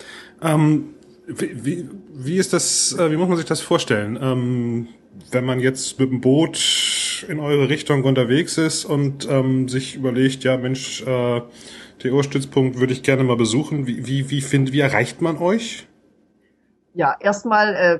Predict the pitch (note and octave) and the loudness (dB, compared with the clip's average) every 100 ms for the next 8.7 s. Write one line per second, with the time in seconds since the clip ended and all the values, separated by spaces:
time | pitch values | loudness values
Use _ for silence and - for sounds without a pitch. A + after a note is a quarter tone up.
0 | - F#3+ G3+ - G3 F#3+ G3+ G3+ F#3+ F3 | -2 -8 -6 -4 -4 -4 -4 -4 -2 -2
1 | F3 F#3 G3 F3 - G3+ - - E3 F3 | 2 2 0 -6 -8 -8 -8 -4 0 2
2 | F#3 F3 E3+ E3 D#3 D3+ C#3 C3+ _ E3 | 2 4 6 4 2 -2 -4 -6 _ -2
3 | - - G3 F#3 G3+ F#3 F#3 - F3 G#3 | -2 -2 0 0 -2 -4 -6 -6 -4 -4
4 | - G3+ G3+ G#3+ G3+ G3+ G#3+ F3 F#3+ A#3+ | -4 -4 -2 2 2 2 2 2 2 0
5 | F4 - _ _ C3 A#2 F3 F#3+ G3+ G#3+ | -4 -10 _ _ -10 -4 0 2 0 -6
6 | G#3 - F#3 G3 - G#3+ G3+ - G#3+ G3 | -8 -2 0 0 -2 -8 -10 -10 -10 -10
7 | - F#3+ F3 F3 F3 E3+ D#3 D#3 F3 F3+ | -2 0 2 0 2 0 2 2 0 0
8 | A#3+ A#3+ C4 C#4+ D4 - | -8 -8 0 0 0 -10